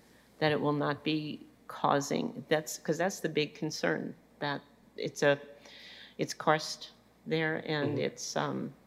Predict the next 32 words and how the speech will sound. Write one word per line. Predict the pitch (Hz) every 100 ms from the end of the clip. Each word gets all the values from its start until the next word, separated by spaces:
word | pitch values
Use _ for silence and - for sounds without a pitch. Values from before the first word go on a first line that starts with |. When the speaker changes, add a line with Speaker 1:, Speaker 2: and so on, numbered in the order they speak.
| _ - - -
Speaker 1:
prone | 165 160
to | -
sinkholes | 156 156 - - 156 -
in | -
that | 160 156
Speaker 2:
Yep. |
Speaker 1:
area, | 151 147 135 139 - -
and | 156 147 147 143 - - - - - - - _
nobody | 160 165 165 151
wants | 147 147 - - - _ _ _ _ _ _ _ _ _ _ _ _ -
that | 131
Speaker 2:
Yeah. | 107
Speaker 1:
to | 143
happen. | 139 123 - 127 - - - -
Speaker 2:
No, | 139 120
understood, | 131 127 113 110
and, | 113
and | 120 120
that's | 120 -
why | 117
we | 110
were | 113 110
diligent | 113 110 110 107
early | 110 110
on. | 104 104
We've | 104 107
already | 107 107
completed | - 107 110 101 104
our | 104
geotechnical | 101 107 107 110 110 107 101
studies | - 107 104 104
and, | 107 104